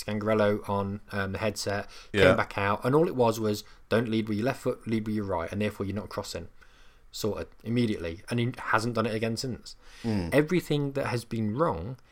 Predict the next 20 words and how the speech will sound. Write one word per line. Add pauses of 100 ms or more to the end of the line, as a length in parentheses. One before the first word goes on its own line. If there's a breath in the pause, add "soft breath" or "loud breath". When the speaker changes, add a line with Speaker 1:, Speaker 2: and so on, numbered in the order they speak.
(160 soft breath)
Speaker 1:
he
has
immediately
fixed, (280)
and
it's
very
easy
to
go, (840 soft breath)
"He's
got
a
future
in
the
sport.
He's
our
future,